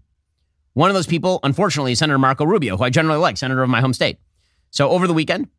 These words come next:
he said that we can't give any foreign aid until we solve America's problems. So first of all, let's just be clear about this. America is currently spending seven trillion dollars a year. Seven trillion.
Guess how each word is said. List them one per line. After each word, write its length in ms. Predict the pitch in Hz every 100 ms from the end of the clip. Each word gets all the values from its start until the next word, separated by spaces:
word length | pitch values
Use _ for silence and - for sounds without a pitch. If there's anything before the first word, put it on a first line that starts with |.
| _ _ _
he 120 | 220
said 300 | - 160 143
that 60 | 135
we 100 | 139
can't 160 | 180
give 100 | 156
any 200 | 151 240
foreign 280 | 262 190 165
aid 100 | 151
until 180 | 147 151
we 80 | 147
solve 180 | 151 143
America's 360 | 135 123 120
problems. 280 | - 78 85
So 80 | 143
first 220 | 233 208
of 60 | 135
all, 180 | 67 - -
let's 140 | 160
just 140 | 208 165
be 80 | 165
clear 200 | 147 135
about 180 | 151
this. 200 | 196 185 - _ _ _ -
America 360 | 156 220 214
is 100 | 156
currently 220 | - 160 143
spending 320 | 143 131 110
seven 300 | - 196 190
trillion 380 | - 170 160 139
dollars 340 | 120 107 92
a 40 | 95
year. 200 | 71 - _ _
Seven 380 | - 180 175 170 -
trillion. 600 | - - 143 131 65 -